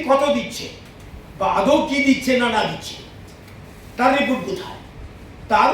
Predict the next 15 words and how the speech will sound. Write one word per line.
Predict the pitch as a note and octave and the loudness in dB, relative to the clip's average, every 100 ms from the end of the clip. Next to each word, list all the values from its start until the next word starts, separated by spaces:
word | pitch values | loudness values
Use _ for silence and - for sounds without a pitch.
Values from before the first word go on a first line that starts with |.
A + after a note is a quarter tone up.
| A#3 | 0
উল্লেখ | A3+ C4+ G#3 G3+ - G3+ | 0 4 4 2 -2 -2
এমওআইটি | A3 A#3+ A#3 - A3 F#3+ | -2 0 0 0 -4 -6
পিটিশনে | F#3 F3 G3 D#3+ - - - - - F3 | -8 -8 -6 -6 -8 -10 -16 -20 -12 -6
নেই। | G3 - - - - - D#3 | -4 -4 -6 -14 -18 -14 0
না | G#3+ A3 | 2 2
থাকার | A3+ C#4+ C#4 | 6 6 6
কারণে | C4 B3+ A3 | 2 2 0
আমরা | G3+ B3 - - - - | 0 -2 -4 -12 -10 -6
সন্দেহ | G3+ G#3+ B3 A#3 | -2 4 6 6
প্রকাশ | A3 - F#3+ | 2 -2 -2
করেছি। | E3 D3+ A3+ - - - - - - | -6 -6 -10 -10 -14 -20 -20 -18 -10
আমরা | E3+ C4 A#3+ | -2 0 0
বলেছি | G#3 - G3 - - - - D#3+ | 0 -2 -4 -6 -12 -18 -12 -2
লস | F3+ A3 - - - - - - - - - - | 2 4 4 0 -10 -14 -20 -20 -20 -20 -14 -4
এবং | G3 | 0